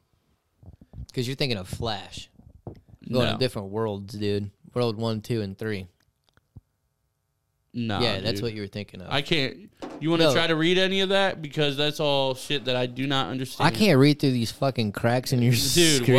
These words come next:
Speaker 2: whatever.
Speaker 1: dude.
Speaker 2: Yes, you can.
Speaker 1: What, the five simplex of the simplex family with six vertices,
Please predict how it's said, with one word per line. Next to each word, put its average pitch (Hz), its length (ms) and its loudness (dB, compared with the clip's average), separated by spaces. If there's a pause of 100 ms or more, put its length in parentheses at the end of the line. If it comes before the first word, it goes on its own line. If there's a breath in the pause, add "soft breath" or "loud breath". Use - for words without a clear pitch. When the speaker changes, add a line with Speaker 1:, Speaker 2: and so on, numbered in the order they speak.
Speaker 2:
whatever. 135 200 8
Speaker 1:
dude. 160 180 8
Speaker 2:
Yes, 127 220 -2
you 123 100 -12
can. 117 400 -4 (120)
Speaker 1:
What, 156 220 8
the 117 80 8
five 135 320 6
simplex 143 560 4
of 120 80 4
the 113 80 4
simplex 131 480 0
family 135 380 2
with 113 180 0
six 120 320 -4
vertices, 127 680 0